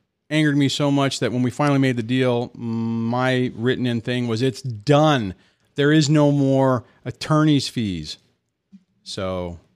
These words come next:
I only, I only ended up paying a few hundred dollars, but still at the time it was, it was not good. Not a good time at all.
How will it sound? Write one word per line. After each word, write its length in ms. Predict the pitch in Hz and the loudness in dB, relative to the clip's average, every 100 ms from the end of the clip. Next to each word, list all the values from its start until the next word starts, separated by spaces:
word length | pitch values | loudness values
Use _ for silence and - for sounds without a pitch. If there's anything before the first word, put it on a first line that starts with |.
| _ _ | _ _
I 100 | 104 | -10
only, 220 | 104 95 90 | -8 -6 -4
I 180 | 151 | 0
only 180 | 156 123 | 2 2
ended 120 | 104 | -2
up 100 | 98 | -4
paying 220 | - 101 90 | -4 -6 -6
a 40 | |
few 180 | - 101 | -6 -8
hundred 160 | 95 85 | -6 -6
dollars, 380 | 82 87 80 | -6 -6 -8
but 140 | 82 82 | -10 -10
still 260 | - 117 | -6 -4
at 80 | 95 | -6
the 60 | - | -10
time 360 | - 92 87 | -10 -8 -6
it 100 | 85 | -6
was, 220 | 87 76 - | -8 -12 -12
it 200 | 113 107 | -8 -6
was 180 | 87 73 | -6 -10
not 560 | 82 87 90 87 82 - | -10 -8 -8 -8 -10 -10
good. 400 | 92 87 82 76 _ _ _ _ _ _ - | -10 -8 -10 -14 _ _ _ _ _ _ -8
Not 260 | 147 151 | -2 0
a 40 | 117 | 0
good 280 | 127 135 - | 0 -2 0
time 340 | 151 147 127 | 0 0 0
at 80 | 101 | 0
all. 480 | 120 135 117 123 | 2 2 2 0